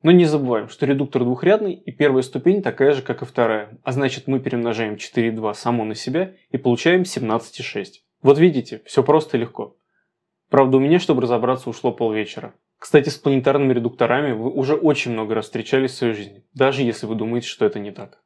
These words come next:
Они широко применяются как колёсные редуктора в строительной и военной технике, в ручном инструменте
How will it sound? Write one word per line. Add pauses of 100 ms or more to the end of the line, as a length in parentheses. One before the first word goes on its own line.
(100)
Они
широко
применяются
как
колёсные
редуктора
в
строительной
и
военной
технике,
в
ручном
инструменте